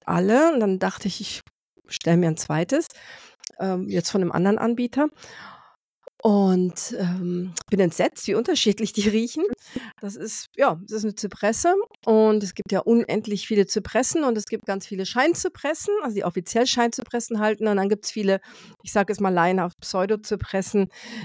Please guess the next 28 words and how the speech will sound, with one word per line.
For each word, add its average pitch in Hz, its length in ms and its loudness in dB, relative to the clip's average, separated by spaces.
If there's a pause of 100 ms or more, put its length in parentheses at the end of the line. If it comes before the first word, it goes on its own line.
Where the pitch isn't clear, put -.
wie 196 420 2
die 185 220 -6
Fitzroyer 190 680 2
und 180 160 -2
die 196 80 -6
Calitres 196 680 -4
und 190 120 0
wie 196 100 2
sie 185 100 4
alle 170 240 2
heißen. 214 340 0
Und 214 140 2
das 220 160 0
ist 247 160 -6
in 226 60 -2
diesem 220 260 0
Fall 202 220 0
tatsächlich 214 580 -2
eine 196 160 2 (340)
Calitris-Pflanze. 247 1500 -2
Wir 226 80 0
haben 247 160 0
einige 254 400 -2
dieser 220 300 4 (460)
besonderen 220 560 2
subtropischen 233 760 0
Zypressen 208 640 -4
hier 202 460 2